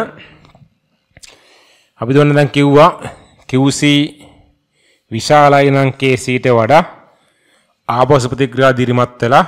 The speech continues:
සමුදලපත් වෙන්න ඕනේ. ඒ වගේම කියූ සී කුඩයි නම් කේ සී ට වඩා ඉදිරි ප්‍රතික්‍රියා දිරිමත් වෙලා සමුදලපත් වෙන්න ඕනේ. කියූ සී සමානයි නම් කේ සී ට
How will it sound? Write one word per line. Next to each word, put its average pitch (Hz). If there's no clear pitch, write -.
සමුදලපත් 127
වෙන්න 98
ඕනේ. 82
ඒ 127
වගේම 139
කියූ 135
සී 143
කුඩයි 139
නම් 139
කේ 131
සී 127
ට 120
වඩා 131
ඉදිරි 131
ප්‍රතික්‍රියා 151
දිරිමත් 123
වෙලා 139
සමුදලපත් 123
වෙන්න 87
ඕනේ. 78
කියූ 139
සී 143
සමානයි 151
නම් 131
කේ 113
සී 107
ට 180